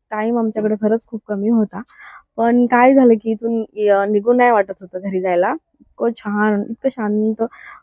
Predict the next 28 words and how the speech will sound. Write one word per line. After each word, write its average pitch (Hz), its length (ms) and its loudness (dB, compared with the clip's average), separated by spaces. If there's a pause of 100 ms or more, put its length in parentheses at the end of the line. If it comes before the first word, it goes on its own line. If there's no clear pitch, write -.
(120)
वातावरण 208 500 0
होतं 202 240 -2
आणि 196 160 -2 (160)
बरेच 196 460 2
लोक 196 140 -4
इथं 196 240 -2
होत्या. 185 320 -6 (760)
त्यानंतर 214 260 -4
आम्ही 247 200 0
थोडंसं 254 260 2
आमच्या 247 220 -2
गावामध्ये 208 680 0
गेलो, 202 260 -2 (540)
यांच्या 208 240 -6
काकांकडे 202 580 -4
गेलो 185 360 0 (260)
आणि 202 220 -4 (100)
परत 240 240 0
येता 233 200 -2
येता 226 180 -4 (260)
परत 277 280 2
आम्ही 269 240 2
थोड्या 208 160 6
वेळ 190 120 4
धरणावर 190 380 0
थांबलो 196 400 -6 (520)
आणि 214 600 2 (500)
परत 269 140 0